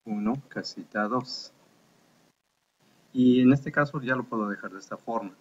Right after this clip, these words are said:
Pero si te preguntan que se vea como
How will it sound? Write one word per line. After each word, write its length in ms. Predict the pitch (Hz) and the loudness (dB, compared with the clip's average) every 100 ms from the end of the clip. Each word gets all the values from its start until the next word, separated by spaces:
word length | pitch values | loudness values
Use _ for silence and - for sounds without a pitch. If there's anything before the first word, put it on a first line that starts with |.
| _ _ _ _ _ - | _ _ _ _ _ -4
Pero 100 | 110 | -4
si 100 | - | -4
te 120 | 113 | -4
preguntan 800 | 113 123 135 135 143 143 139 139 135 123 - | 2 4 4 4 2 2 -2 -6 -10 -10 -6
que 380 | 110 104 101 | -4 -2 -2
se 220 | 92 107 92 | -4 -10 -12
vea 300 | 113 101 107 | -6 -4 -2
como 300 | 104 98 | -2 -2